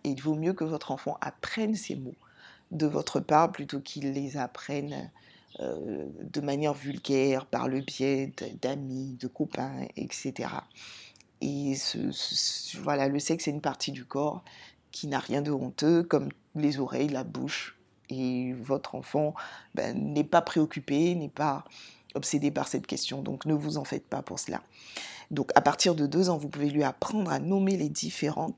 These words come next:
parties de son corps. Et cette éducation sexuelle, vous allez la poursuivre jusque dans l'adolescence, jusqu'à la préadolescence et à l'adolescence, en expliquant à votre enfant comment s'effectue le processus de la reproduction.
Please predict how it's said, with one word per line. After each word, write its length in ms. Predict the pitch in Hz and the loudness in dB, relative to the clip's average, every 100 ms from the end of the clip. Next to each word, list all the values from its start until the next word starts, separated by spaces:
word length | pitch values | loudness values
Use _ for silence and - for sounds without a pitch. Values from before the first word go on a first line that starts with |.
| - | -6
parties 360 | - - - - | -8 -6 -6 -4
de 120 | 135 | -4
son 240 | - 156 - | -4 -6 0
corps. 280 | 175 302 349 _ _ _ _ _ - | 4 4 2 _ _ _ _ _ -2
Et 40 | 196 | 4
cette 200 | 190 226 | 4 6
éducation 480 | 202 160 170 160 180 | 6 6 4 4 0
sexuelle, 480 | 147 - - 202 294 - - - - | -2 -2 0 0 0 -6 -18 -12 0
vous 80 | |
allez 160 | 147 151 | 2 4
la 140 | 147 | 4
poursuivre 720 | 143 - 233 - 254 254 - 151 | 0 -2 -4 0 4 4 2 -2
jusque 840 | 160 247 330 349 339 311 - - 185 - - - - | 2 8 10 10 6 0 -8 0 2 0 -10 -8 -2
dans 480 | 170 156 156 151 - - - | 0 0 -2 -4 -10 -12 -2
l'adolescence, 840 | 180 180 180 185 156 - 175 202 | 2 2 4 2 2 0 0 0
jusqu'à 240 | 175 - | 0 -2
la 100 | 147 | -2
préadolescence 1160 | 135 - 185 156 156 - - 170 180 185 202 - 143 - | -2 4 4 6 4 0 0 4 6 6 2 0 -2 -2
et 180 | 135 127 | -4 -2
à 80 | 123 | 0
l'adolescence, 760 | 127 147 156 131 - 190 254 - | 0 2 0 0 2 2 0 -2
en 180 | 233 240 | 2 4
expliquant 440 | 208 - 180 220 | 2 0 0 2
à 40 | |
votre 280 | 170 175 - | 2 0 0
enfant 260 | 165 - 226 | -6 -2 -2
comment 340 | - 247 285 | 2 2 2
s'effectue 600 | 254 170 - - - 202 | 0 0 0 -4 -4 -2
le 100 | 196 | 0
processus 720 | - - 147 139 - 190 - | 0 -2 0 0 0 0 0
de 160 | 165 151 | -4 -2
la 180 | 135 143 | 0 0
reproduction. 760 | 151 185 - 196 170 - - | 0 0 2 0 0 -4 -6